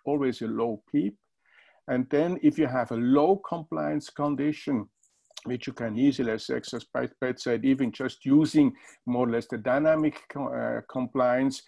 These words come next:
uh, you can s-, think about the low peep F I R F I R two table and think about, uh, doing, uh, recruitment approaches. Uh, whereas if you have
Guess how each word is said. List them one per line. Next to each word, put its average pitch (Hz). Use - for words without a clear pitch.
uh, 117
you 127
can 127
s-, -
think 156
about 120
the 131
low 127
peep 123
F 117
I 110
R 104
F 123
I -
R 104
two 151
table 131
and 113
think 120
about, 107
uh, 110
doing, 123
uh, 117
recruitment 120
approaches. -
Uh, 113
whereas 131
if 147
you 147
have 123